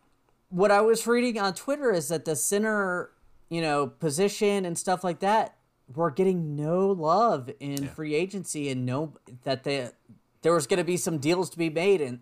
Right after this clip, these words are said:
Speaker 1: I think this is a big deal. I, I really do. Six million for him for three years is awesome. I
Speaker 2: Six million
Speaker 1: mean
Speaker 2: per year, yeah. Uh,
Speaker 1: Yeah.
Speaker 2: it's a steal, in my opinion.
Speaker 1: Mine too. I mean, a six million dollar starter,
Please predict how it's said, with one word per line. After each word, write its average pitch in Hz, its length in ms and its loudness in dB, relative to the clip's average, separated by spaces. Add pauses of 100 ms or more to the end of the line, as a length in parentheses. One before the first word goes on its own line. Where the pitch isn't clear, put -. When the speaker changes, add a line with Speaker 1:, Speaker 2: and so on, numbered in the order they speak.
Speaker 1:
I 165 120 0
think 240 240 -2
this 226 180 0
is 214 120 -6
a 175 80 -4
big 160 340 -4
deal. 180 440 -2
I, 151 300 0 (460)
I 165 100 4
really 202 300 6
do. 240 200 -2
Six - 420 -4
million 175 320 -2
for 135 260 -4
him 131 120 -4
for 127 140 -12
three 165 340 -8
years 165 300 -2
is 117 220 -12 (480)
awesome. 127 540 2 (120)
I - 60 -20 (420)
Speaker 2:
Six 110 220 -2
million 180 220 4
Speaker 1:
mean - 60 -12 (140)
Speaker 2:
per 120 220 -2
year, 82 240 -6
yeah. 82 240 -4 (260)
Uh, 87 300 -6
Speaker 1:
Yeah. 90 140 -8 (160)
Speaker 2:
it's 117 560 -4
a 113 100 -8 (280)
steal, 110 500 -2
in 80 80 -8
my 80 200 -8
opinion. - 440 -18 (600)
Speaker 1:
Mine 185 300 2
too. 135 440 -2
I 160 100 0
mean, 175 240 -2 (480)
a 165 80 2
six 214 300 0
million 202 240 2
dollar 165 240 4
starter, 127 460 -4